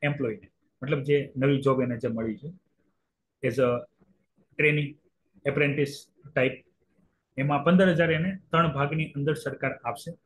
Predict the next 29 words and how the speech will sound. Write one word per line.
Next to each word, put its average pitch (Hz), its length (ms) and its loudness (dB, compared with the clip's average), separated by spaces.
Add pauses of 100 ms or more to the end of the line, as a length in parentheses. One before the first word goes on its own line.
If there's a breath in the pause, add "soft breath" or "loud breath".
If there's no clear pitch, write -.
(1000)
પછી 170 240 2
છે 202 380 -2 (640)
સ્કીમ 165 380 0
બી, 165 320 0 (460)
એ 143 200 4
બે 147 200 2
વર્ષ 156 240 2
માટે 143 220 -2
છે 160 120 -4
for 151 180 -2
manufacturing 147 640 -2
job 135 220 2 (140)
creation, 143 360 0 (240)
જેમાં 143 380 -4 (480)
job 143 520 0
આપવાવાળા 165 520 2
અને 143 280 -4
job 139 260 2
લેવાવાળા 107 420 -2 (240)
બંનેને 170 420 0
direct 143 280 -2
benefit 143 340 -4
ટ્રાન્સફરનો 131 800 -8
લાભ 123 240 0
મળશે. 113 280 -8 (720)
પછી 165 220 0
છે 185 280 -2 (160)
job 139 300 2
સી, - 420 -8